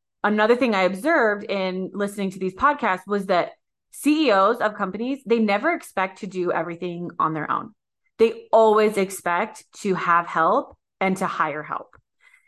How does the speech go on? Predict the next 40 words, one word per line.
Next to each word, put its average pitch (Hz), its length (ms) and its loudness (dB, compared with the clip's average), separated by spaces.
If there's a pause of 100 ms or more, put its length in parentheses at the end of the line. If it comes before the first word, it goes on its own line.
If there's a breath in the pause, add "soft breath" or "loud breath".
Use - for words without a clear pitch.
(140 soft breath)
And 214 180 2
so 226 140 4
that 196 220 4
is 247 100 2
another 202 400 2
way 175 300 4
that 190 140 0
you 190 120 -4
can 190 160 -4
be 180 140 -4
thinking 180 440 -4
of, 175 140 -6 (320)
of 185 200 2
yourself 175 360 2
as 160 200 -2
a 127 40 -10
C 165 300 -8
E 151 60 -2
O, 196 340 0
is, 185 180 2
like, 165 240 -2 (200)
understanding 185 920 -4 (280)
that - 320 -2
it's, 196 320 0 (260)
it 214 140 4
does 208 200 2
not 185 280 2
make 254 180 -2
you 285 180 2
less 170 400 -2
of 202 160 -2
a 196 80 -2
mom 175 520 0 (100)
to - 320 -8
ask 170 320 2
for 196 140 -4
help 170 520 -2 (380)
in 202 420 0
anything. 170 640 -4 (800 soft breath)
Because 240 360 2